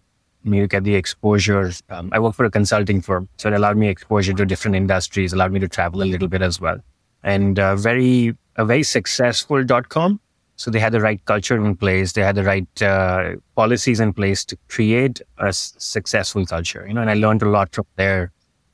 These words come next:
on how to build a good company, you know, how to value employees, how to, how to create a learning curve, learning path for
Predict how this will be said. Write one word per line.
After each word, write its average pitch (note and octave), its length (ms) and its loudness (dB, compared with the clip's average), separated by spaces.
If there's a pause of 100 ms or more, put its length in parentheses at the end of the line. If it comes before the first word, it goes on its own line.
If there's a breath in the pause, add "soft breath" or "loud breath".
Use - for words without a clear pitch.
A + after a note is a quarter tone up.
(120)
on G2 100 0
how G#2+ 300 0
to G#2 60 2
build G2 260 2
a G2+ 60 2
good F2+ 200 -2
company, F2+ 480 -4 (220)
you F#2 60 -10
know, G2 120 -4
how G#2 140 -2
to G#2 100 0
value G2+ 380 0
employees, G2 580 2
how - 180 -6
to, F#2+ 160 0 (640)
how G2+ 140 0
to G2+ 80 2
create G2+ 320 -2
a G2 60 0
learning A2 420 2
curve, G2 420 -2
learning A#2+ 380 2
path G#2+ 280 0
for F#2 300 -4